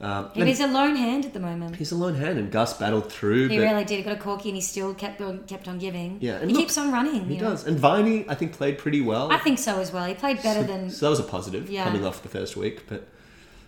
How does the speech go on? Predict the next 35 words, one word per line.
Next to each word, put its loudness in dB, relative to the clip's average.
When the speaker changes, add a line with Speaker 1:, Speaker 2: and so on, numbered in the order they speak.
Speaker 1:
it's -10
hard -6
to -2
see 2
a 2
dramatic -4
amount -6
of -2
im-, -6
improvement. -4
Speaker 2:
I 2
don't -2
know. -2
Speaker 1:
But -4
then 4
again, 4
I 2
mean, 2
last 0
year, 6
it 0
is -6
pretty -2
similar 2
midfield, 0
and -2
they 2
did 2
look 2
very 4
good 0
at -6
certain -4
points, -4
so -2